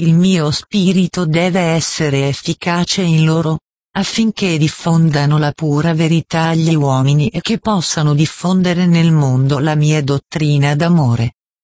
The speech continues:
Ma la verità non può essere presa in possesso se non attraverso l'agire dello Spirito.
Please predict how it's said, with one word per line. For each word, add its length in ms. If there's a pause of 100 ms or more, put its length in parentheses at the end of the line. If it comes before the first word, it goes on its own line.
(460)
Ma 160
la 140
verità 600
non 260
può 240
essere 500
presa 420
in 200
possesso 760
se 160
non 200
attraverso 840
l'agire 540
dello 260
Spirito. 720